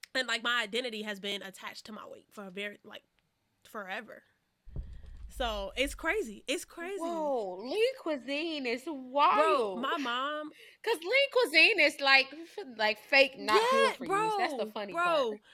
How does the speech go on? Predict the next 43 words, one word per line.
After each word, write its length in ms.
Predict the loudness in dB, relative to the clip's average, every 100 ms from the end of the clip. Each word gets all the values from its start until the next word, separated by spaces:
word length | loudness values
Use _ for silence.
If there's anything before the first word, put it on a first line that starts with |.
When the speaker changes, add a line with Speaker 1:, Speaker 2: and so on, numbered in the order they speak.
| -20 -4
Speaker 1:
But, 160 | -2 0
like, 340 | -2 -4 -4
Speaker 2:
<laughs> 200 | -6 -6
Speaker 1:
my 240 | -4 -4
mama, 320 | -2 -4 -4 -6
whenever 340 | -6 -6 -6
she 180 | -8 -8
did 200 | -8 -4
diets 300 | -4 -4 -8
and 60 | -8
stuff, 180 | -6 -4
I 120 | -4
did 200 | -4 -4
'em 100 | -4
with 180 | -8 -10
her. 260 | -14 -16 _ _ _ _
Why 200 | -12 -8 -6 -6
am 60 | -4 -4
I 40 |
dieting 600 | -4 -6 -6 -8 -8 -6 -4
as 120 | -4
a 80 | -4 -2
Speaker 2:
Mm. 580 | -2 -2 -4 -4 -4 -4
Speaker 1:
thirteen-year-old? 360 | -6 -8 -16 _ _ _ _ _ _ _ _ _ _ _ _ _
Speaker 2:
Yeah, 500 | -10 -4 -2 -2 -6 -12 _ -2
Speaker 1:
What's 240 | 2 2 2
Speaker 2:
yeah, 20 |
Speaker 1:
happening 720 | -4 -2 0 0 2 0 -2
Speaker 2:
yeah, 0 |
Speaker 1:
here? 440 | -4 -8 -6 -2
Speaker 2:
yeah, 180 | -2 -2 -4
facts. 240 | 0 2 2
Speaker 1:
And, 80 | 0
like, 180 | -2 -2
I 120 | -4
know, 400 | -2 -6 -6 -4 0
I 80 |
know 240 | 0 0 -6
a 20 |
Speaker 2:
Facts. 20 |
Speaker 1:
lot 240 | -6 -8 -10
of 140 | -12
it 360 | -10 -10 -14